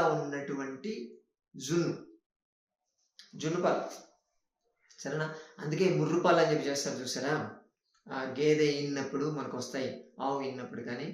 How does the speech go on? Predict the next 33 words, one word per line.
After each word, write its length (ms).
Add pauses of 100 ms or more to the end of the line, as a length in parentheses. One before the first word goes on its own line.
(280)
ఆ 160
ముర్రు 300
పాల్లో 340
విటమిన్ 360
కే 160
టూ 160
ఉంటుంది. 340 (560)
దాన్ని, 220 (420)
దాన్ని 360
కానీ 240
బాగా 320
కానీ 220
ఎక్కువ 240
కానీ 200
తీసుకోగలిగితే, 680
హార్డ్, 360
బాగా 300
వాటర్ 300
అంతా 200 (380)
డ్రై 280
అయిపోయి 360
దాన్ని 220
కానీ 160
తీసుకోగలిగితే 680 (480)
విటమిన్ 420 (100)
కే 220
టూ 160
అనేది 340
సఫిషియెంట్‌గా 880
వస్తుంది 400 (480)
మీకు. 240 (500)
అంటే 220 (340)
మీరు 220